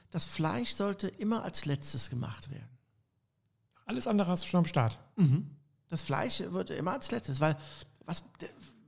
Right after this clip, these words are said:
Speaker 1: Burger braucht zehn Minuten.
Speaker 2: Sechzehn haben wir heute gebraucht. Und
Speaker 1: Oder
Speaker 2: ich fand's
Speaker 1: sechzehn.
Speaker 2: sauschnell.
Speaker 1: Ja, oder sechzehn.
Speaker 2: Ja.
Speaker 1: Was ich damit sagen will, ist, mir geht's beim Burger, wie eingangs schon erwähnt, um das Fleisch.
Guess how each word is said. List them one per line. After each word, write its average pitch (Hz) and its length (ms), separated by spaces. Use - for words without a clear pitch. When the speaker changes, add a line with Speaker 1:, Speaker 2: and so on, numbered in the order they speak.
Speaker 1:
Burger 226 380
braucht 220 340
zehn 220 180
Minuten. 220 320
Speaker 2:
Sechzehn 139 360
haben 120 80
wir 117 40
heute 117 160
gebraucht. 113 400
Und 151 80
Speaker 1:
Oder 160 100
Speaker 2:
ich 226 60
fand's 139 160
Speaker 1:
sechzehn. 131 180
Speaker 2:
sauschnell. 139 580
Speaker 1:
Ja, 156 200
oder 185 180
sechzehn. 180 300
Speaker 2:
Ja. 147 220
Speaker 1:
Was 202 100
ich - 60
damit 202 220
sagen 220 240
will, 226 80
ist, - 200
mir 254 180
geht's 302 260
beim 202 240
Burger, 233 400
wie 190 100
eingangs 220 320
schon 214 120
erwähnt, 214 340
um 208 80
das 180 160
Fleisch. - 640